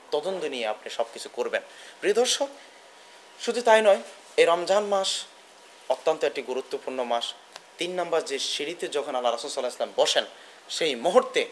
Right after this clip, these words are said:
আল্লাহ রাসূল সাল্লাল্লাহু আলাইহি ওয়াসাল্লাম বলেছেন, "আমিন।" "ইয়া রাসূলাল্লাহ, আপনি কেন সেই তৃতীয় নম্বর সিঁড়িতে উঠে বলেছিলেন, "আমিন?" যা অন্যান্য জুমার সময় আপনি কখনো বলেন নাই?" তখন আল্লাহ রাসূল সাল্লাল্লাহু আলাইহি ওয়াসাল্লাম বলেন, "সেই সময় জিবরাইল আমিন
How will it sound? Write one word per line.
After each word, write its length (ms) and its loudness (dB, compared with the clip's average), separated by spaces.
আল্লাহ 160 2
রাসূল 220 -4
সাল্লাল্লাহু 100 -8
আলাইহি 180 -2
ওয়াসাল্লাম 240 -6
বলেছেন, 340 0
"আমিন।" 280 -2
"ইয়া 120 -2
রাসূলাল্লাহ, 540 -4
আপনি 200 -2
কেন 260 0
সেই 280 -6
তৃতীয় 260 -4
নম্বর 200 0
সিঁড়িতে 380 -8
উঠে 220 -4
বলেছিলেন, 460 -4
"আমিন?" 280 -2
যা 120 2
অন্যান্য 460 0
জুমার 280 0
সময় 260 -4
আপনি 200 -2
কখনো 240 -2
বলেন 260 0
নাই?" 160 -8
তখন 140 -8
আল্লাহ 180 -2
রাসূল 260 -6
সাল্লাল্লাহু 360 -6
আলাইহি 80 -6
ওয়াসাল্লাম 20 -16
বলেন, 260 -4
"সেই 140 -6
সময় 300 -4
জিবরাইল 380 0
আমিন 400 -2